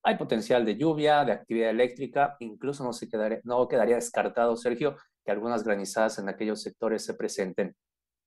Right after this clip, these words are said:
Serían de corta duración, pero bastante benéfico. Las más significativas, entonces, para la sierra. Esperemos se lleguen a dar y obviamente ya lo estaremos comentando,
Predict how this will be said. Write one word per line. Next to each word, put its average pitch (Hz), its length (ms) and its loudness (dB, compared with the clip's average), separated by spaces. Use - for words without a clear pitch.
Serían 147 280 0
de 165 80 4
corta 160 200 4
duración, 165 560 4
pero 117 140 0
bastante 131 340 -2
benéfico. 113 640 -2
Las - 200 -4
más 147 160 2
significativas, 139 760 0
entonces, 151 500 -2
para 135 260 0
la 110 140 -4
sierra. 98 460 -4
Esperemos 117 440 -2
se 113 100 0
lleguen 110 220 2
a 104 80 2
dar 160 280 4
y 117 60 -4
obviamente 117 340 0
ya 120 60 6
lo 117 60 2
estaremos 107 340 -4
comentando, 110 640 0